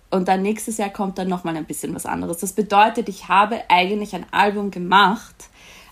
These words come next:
aber dass es stilistisch so unterschiedlich ist und auch thematisch streckenweise so unterschiedlich ist, hat sich das nicht für mich so angefühlt, als könnte ich es in ein Album packen. Aber ich hab's aufgeteilt in verschiedene Projects.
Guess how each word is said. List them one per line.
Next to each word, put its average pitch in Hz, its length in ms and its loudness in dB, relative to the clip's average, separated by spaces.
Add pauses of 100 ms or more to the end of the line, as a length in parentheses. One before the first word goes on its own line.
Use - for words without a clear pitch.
aber 208 380 4
dass 208 240 0
es 208 200 -4
stilistisch 220 1000 0 (280)
so - 320 2
unterschiedlich 214 880 0
ist 180 200 -2
und - 100 -6
auch 185 160 -2
thematisch 190 580 0
streckenweise 180 600 -4
so 202 180 -2
unterschiedlich 190 640 -6
ist, 180 240 -6 (380)
hat 185 220 4
sich 208 120 -2
das 202 160 -4
nicht 214 180 -2
für 202 120 -2
mich 202 180 -2
so 190 100 -6
angefühlt, 180 420 -2
als 180 120 -6
könnte 180 240 -8
ich 180 60 -10
es - 60 -10
in 180 180 -8
ein 175 220 0
Album 240 380 0
packen. 262 440 -2 (920)
Aber 196 280 4
ich 196 140 -4
hab's 196 260 -8
aufgeteilt 180 720 0
in 190 100 -6
verschiedene 175 540 -4
Projects. - 880 -6